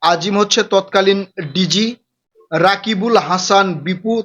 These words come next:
তৎকালীন এমপি বগুড়া ছয়। এ কে এম রেজাউল করিম তানসেন তৎকালীন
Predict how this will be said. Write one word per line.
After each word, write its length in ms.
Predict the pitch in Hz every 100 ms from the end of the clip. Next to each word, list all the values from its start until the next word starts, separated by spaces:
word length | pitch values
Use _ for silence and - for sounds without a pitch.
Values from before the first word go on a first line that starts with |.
| -
তৎকালীন 640 | 185 185 190 185 185 185
এমপি 400 | 196 185 180 208
বগুড়া 460 | 190 165 170 180 175
ছয়। 380 | - 190 202 220 - _ _ _ _
এ 180 | 190 208 208
কে 140 | 220 220
এম 420 | 220 214 196 175
রেজাউল 500 | 175 175 196 202 208
করিম 480 | 208 202 202 208 220 _ _ _ _ _ _ _
তানসেন 680 | - 214 233 - 190 135 - _ _ -
তৎকালীন 460 | 185 190 202 202